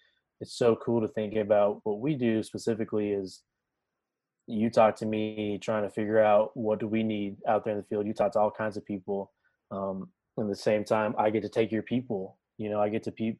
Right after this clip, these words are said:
we get to get the people right out of school, right out of college, and get to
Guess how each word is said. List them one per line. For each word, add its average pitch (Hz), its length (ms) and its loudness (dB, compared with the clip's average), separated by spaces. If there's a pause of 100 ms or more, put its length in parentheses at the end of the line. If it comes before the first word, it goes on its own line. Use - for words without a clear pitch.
we 113 180 -4
get 117 160 0
to 120 80 -2
get 113 140 0
the 117 60 -2
people 117 220 -2
right 113 160 6
out 117 120 8
of 101 80 0
school, 120 400 -2
right 104 160 2
out 110 100 6
of 107 60 -2
college, 113 480 4 (460)
and 104 140 -6
get 107 160 -2
to 107 200 -4